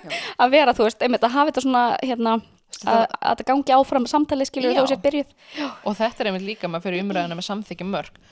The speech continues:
Speaker 3: Svona lítur samþykkja mörk út. Er
Speaker 2: Mhm.
Speaker 3: þetta gott? Á ég að halda áfram?
Speaker 1: Mhm.
Speaker 3: Er þetta í lagi?
Speaker 1: Mhm.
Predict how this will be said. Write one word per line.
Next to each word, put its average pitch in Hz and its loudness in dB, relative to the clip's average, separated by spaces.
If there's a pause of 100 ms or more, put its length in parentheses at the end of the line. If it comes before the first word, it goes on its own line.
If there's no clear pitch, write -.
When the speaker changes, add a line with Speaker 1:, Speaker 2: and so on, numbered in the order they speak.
(100)
Speaker 3:
Svona 214 -4
lítur 202 -8
samþykkja 202 -8
mörk 185 -6
út. - -14
Er 226 -4
Speaker 2:
Mhm. 202 -4
Speaker 3:
þetta 202 -6
gott? 165 -4
Á - -14
ég 185 -8
að 196 -10
halda 196 -8
áfram? 160 -14
Speaker 1:
Mhm. 180 -20
Speaker 3:
Er 202 -10
þetta 170 -8
í 160 -12
lagi? 156 -12
Speaker 1:
Mhm. 175 -16